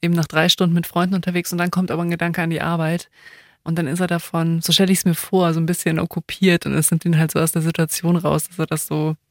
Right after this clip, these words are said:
vielleicht gar nicht so in der Gruppe dann mehr genießt. Vielleicht schon vorweg, <laughs> wie man mit sowas umgehen kann. Also wenn man in so einer sozialen Situation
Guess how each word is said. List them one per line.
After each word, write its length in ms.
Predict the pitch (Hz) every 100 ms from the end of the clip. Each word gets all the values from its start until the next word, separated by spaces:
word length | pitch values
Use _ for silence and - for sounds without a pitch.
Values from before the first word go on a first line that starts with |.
| _ _ -
vielleicht 240 | - 160
gar 140 | - 160
nicht 120 | 165
so 80 | 160
in 80 | 156
der 100 | 156
Gruppe 200 | 170 170
dann 120 | 165
mehr 140 | 160 156
genießt. 600 | 156 165 185 196 - - - - - - _ -
Vielleicht 380 | - 175 208 -
schon 120 | 185
vorweg, 520 | - 151 160 - - -
<laughs> 140 | - -
wie 140 | 156
man 140 | 190 170
mit 180 | 175 -
sowas 300 | 190 190 -
umgehen 340 | 190 156 156
kann. 220 | 165 147
Also 160 | 139 160
wenn 80 | 160
man 120 | 151
in 140 | 147
so 80 | 165
einer 160 | 165 156
sozialen 500 | 160 - 170 175 175
Situation 840 | 175 170 160 - 190 220 226 226